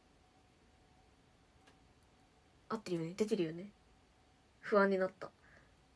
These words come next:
出てる、出てる。あの、特設サイトの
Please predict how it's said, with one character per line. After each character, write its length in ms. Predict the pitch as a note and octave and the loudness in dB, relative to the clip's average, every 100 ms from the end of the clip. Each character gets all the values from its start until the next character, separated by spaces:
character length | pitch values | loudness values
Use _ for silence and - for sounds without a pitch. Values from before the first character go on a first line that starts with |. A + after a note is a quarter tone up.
| - | -10
出 60 | |
て 100 | G3 | -6
る、 100 | F3+ | -4
出 80 | F3 | -6
て 140 | - | -8
る。 100 | - - - _ - - _ _ _ _ - _ _ _ _ _ _ _ - - - _ _ _ _ - - - - - | -12 -14 -20 _ -20 -20 _ _ _ _ -20 _ _ _ _ _ _ _ -20 -20 -20 _ _ _ _ -20 -20 -20 -20 -2
あ 80 | A#3+ | 4
の、 320 | A#3+ A#3+ A3+ | 10 12 10
特 160 | A#3 - | 8 6
設 180 | C#4+ - | 4 8
サ 140 | D#4+ | 10
イ 80 | C#4+ | 10
ト 80 | G#3 | 8
の 400 | G#3 G3+ F#3 | 4 2 0